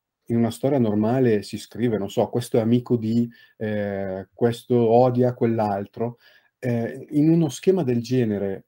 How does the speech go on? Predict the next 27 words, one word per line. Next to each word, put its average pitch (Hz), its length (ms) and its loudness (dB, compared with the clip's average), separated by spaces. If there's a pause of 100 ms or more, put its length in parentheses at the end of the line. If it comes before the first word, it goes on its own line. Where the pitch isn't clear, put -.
per 127 120 -2
un 123 120 0
romanzo 117 520 -2
di 101 200 -6
mistero, 104 500 0
una 95 120 -6
storia 120 240 -2
di 104 80 -2
mistero, 127 560 -2 (260)
eh, 104 280 -10
ci - 160 -12
si 127 120 -12
segna 180 520 -2 (100)
chi - 180 -8
conosce 165 460 0
i 120 60 2
segreti 127 560 0
di 101 200 -6
chi. 123 280 -6 (720)
Magari 139 360 2
ci - 120 -8
sono 110 220 -2
dei 101 140 0
ricatti, 98 680 -4
magari 135 360 -2
ci - 140 -16
sono, 147 540 -2